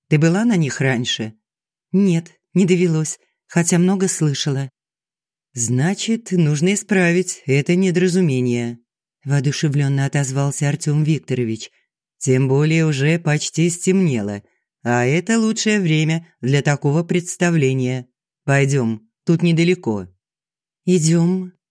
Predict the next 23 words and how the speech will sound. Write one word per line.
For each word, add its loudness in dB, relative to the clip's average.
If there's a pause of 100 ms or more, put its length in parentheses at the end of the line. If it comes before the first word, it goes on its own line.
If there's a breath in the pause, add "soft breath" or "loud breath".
(520)
Я 0
сама 0
удивилась -2
той 2
легкости, -4
с -16
которой 0
снова -2
согласилась -2
на 2
его 0
предложение. -2 (400)
Правда, 0
потом 0
спохватилась -2
и 2
добавила 0 (640 loud breath)
"те". 0 (1200)
"А -2
вот -2
последнее 0
было 2
зря", -2